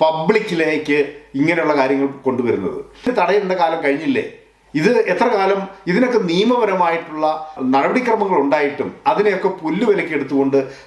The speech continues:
നമ്മുടെ സമൂഹത്തിൽ ഇത് അഴിഞ്ഞാടുന്നു. അത് തീർച്ചയായിട്ടും അതിന് തടയേണ്ടത് തന്നെയാണ്. ഇനി ഇതിനോടനുബന്ധിച്ച് പറയേണ്ട മറ്റൊരു കാര്യമാണ്, നമ്മൾ ഈ വീഡിയോ എടുക്കുക, അല്ലെങ്കിൽ ഞാൻ കഴിഞ്ഞ വീഡിയോയിൽ സൂചിപ്പിച്ചിട്ടുണ്ടായിരുന്നു, നമ്മളൊരു വീഡിയോ എടുക്കുക അല്ലെങ്കിൽ ഓഡിയോ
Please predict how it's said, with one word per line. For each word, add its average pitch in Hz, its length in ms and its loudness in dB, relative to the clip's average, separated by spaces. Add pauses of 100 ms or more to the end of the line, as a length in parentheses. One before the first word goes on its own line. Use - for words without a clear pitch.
നമ്മുടെ 185 320 2
സമൂഹത്തിൽ 160 440 0 (300)
ഇത് 160 160 4
അഴിഞ്ഞാടുന്നു. 160 500 0 (520)
അത് 170 120 4 (220)
തീർച്ചയായിട്ടും 170 560 0 (120)
അതിന് 147 280 0
തടയേണ്ടത് 143 520 2
തന്നെയാണ്. 131 380 0 (680)
ഇനി 220 140 4 (500)
ഇതിനോടനുബന്ധിച്ച് 214 680 2
പറയേണ്ട 180 360 2
മറ്റൊരു 165 300 0
കാര്യമാണ്, 123 400 0 (640)
നമ്മൾ 208 220 2 (500)
ഈ - 20 2 (140)
വീഡിയോ 233 400 4 (460)
എടുക്കുക, 185 320 2 (200)
അല്ലെങ്കിൽ 175 340 -2
ഞാൻ 175 160 0
കഴിഞ്ഞ 175 260 2
വീഡിയോയിൽ 175 260 2
സൂചിപ്പിച്ചിട്ടുണ്ടായിരുന്നു, 170 760 0 (360)
നമ്മളൊരു 214 380 2
വീഡിയോ 196 280 2
എടുക്കുക 160 300 0 (140)
അല്ലെങ്കിൽ 165 280 -2 (120)
ഓഡിയോ 180 260 2